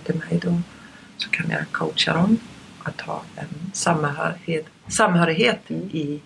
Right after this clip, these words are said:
Speaker 1: företaget då. Och jag har jobbat mycket med friskvård, så det är också en bit jag kan jobba med. Det är, jobba med hela kittet på något sätt inom företaget. Att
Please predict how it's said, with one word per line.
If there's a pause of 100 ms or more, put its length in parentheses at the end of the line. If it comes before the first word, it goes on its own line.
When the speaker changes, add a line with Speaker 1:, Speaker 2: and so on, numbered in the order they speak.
(180)
Speaker 1:
företaget
då. (920)
Och (440)
jag
har
jobbat
mycket
med
friskvård,
så
det
är
också
en
bit
jag
kan
jobba
med. (1120)
Det
är, (240)
jobba
med
hela
kittet (380)
på
något
sätt (260)
inom
företaget. (500)
Att